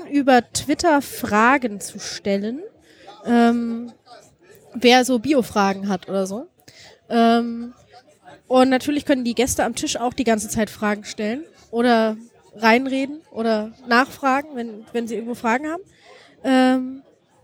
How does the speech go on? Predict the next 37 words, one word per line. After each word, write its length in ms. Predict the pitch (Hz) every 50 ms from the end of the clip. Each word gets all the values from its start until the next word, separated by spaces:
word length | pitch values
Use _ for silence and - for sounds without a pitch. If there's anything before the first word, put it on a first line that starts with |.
| _ _ _ _ - - - - _ _ _ _ - _ _ - -
ich 140 | 254 - 254
hab 140 | 277 -
jetzt 180 | 320 330 - -
mal 380 | 302 294 285 285 285 294 294 277 _ _ _ _ _ - - _ _
geguckt, 340 | - 262 247 - 311 359 -
also 340 | - 247 254 277 262 262 262 - _ _ _ _ _ _ _ _ _ _ _ _ _ -
es 160 | - - -
gab 200 | - 269 262 240
eine 380 | 175 180 214 233 254 294 339 349
Frage, 520 | - - - 294 285 285 285 294 302 302
sch-, 220 | 285 - - 285 -
die 100 | - 254
kam 240 | - - 262 254 240
schon 200 | - 254 254 233
von 140 | - 247 233
ganz 180 | 233 233 233
am 120 | 240 214 151
Anfang 320 | 160 220 262 - 359 320
und 60 | 254
ich 140 | 254 240 -
habe 200 | 247 240 277 311
noch 120 | 285 269
eine 200 | - - 240 247
sehr 240 | 233 208 247 294 320
interessante 540 | 294 277 - 254 - - - 240 285 311 381
Frage 520 | - - 294 254 254 269 294 302 320 311
bekommen. 460 | 294 269 277 - - 311 302 311 330 359 392 415 _ - _ _ _ _ _ _ _ _ _ _ _ -
Ähm, 520 | - 269 277 277 269 277 285 277 277 240 -
die 60 | 269
lese 260 | 254 262 294 339 349 370
ich 80 | -
jetzt 180 | 330 320 - -
mal 160 | 285 269 262
ganz 220 | 262 269 269 -
kurz 220 | - 294 269 - -
vor, 360 | - - 269 269 311 381 370
weil 160 | 294 269 285